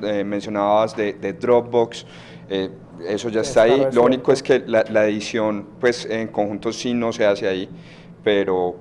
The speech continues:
Speaker 1: pero eso, eh, l-, eh, exportar a EndNote, ese tipo de cosas, o export-, eh, o importar, eh, toda la cosa, pues yo creo que ya hay un trabajo muy avanzado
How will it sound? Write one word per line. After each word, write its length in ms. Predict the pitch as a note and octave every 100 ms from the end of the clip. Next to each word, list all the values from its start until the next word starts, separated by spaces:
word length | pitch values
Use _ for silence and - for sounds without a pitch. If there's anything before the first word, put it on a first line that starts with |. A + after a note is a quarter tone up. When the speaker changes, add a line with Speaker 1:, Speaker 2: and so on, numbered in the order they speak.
| -
Speaker 1:
pero 260 | F#2+ F2+
eso, 460 | G2 A2+ A2+ A2+ A2
eh, 680 | G2+ G2 F#2+ F#2 F2+ F2+ F2 - - - - - -
l-, 180 | A2+ -
eh, 360 | G#2+ G2 F#2 F2
exportar 600 | G#2+ - A#2 G2 G#2+ G#2
a 240 | G#2+ G#2+ G#2+
EndNote, 720 | A#2 A#2 A#2 A#2 A2+ A2 - - - -
ese 320 | F2+ F#2+ A2+
tipo 260 | - G#2+ -
de 100 | G2+
cosas, 380 | - A2 A2 G#2
o 120 | F#2
export-, 400 | G#2 - G2 -
eh, 80 | G2
o 240 | F#2+ G2 G2
importar, 540 | F#2 F2+ - A2+ - - - - -
eh, 640 | G2 F#2+ F#2+ F#2+ F#2 F2 E2 - -
toda 160 | G#2+
la 120 | A#2+
cosa, 280 | A#2 B2+ A2+
pues 280 | - G2 - - - -
yo 120 | - F2+
creo 180 | G#2 G2
que 200 | G#2 F2
ya 120 | F#2
hay 80 | F#2+
un 60 |
trabajo 440 | G2 A2 G#2+ A2 G#2+ -
muy 460 | F#2+ A2+ B2+ B2+ C3
avanzado 560 | A#2+ A#2 B2+ C3 B2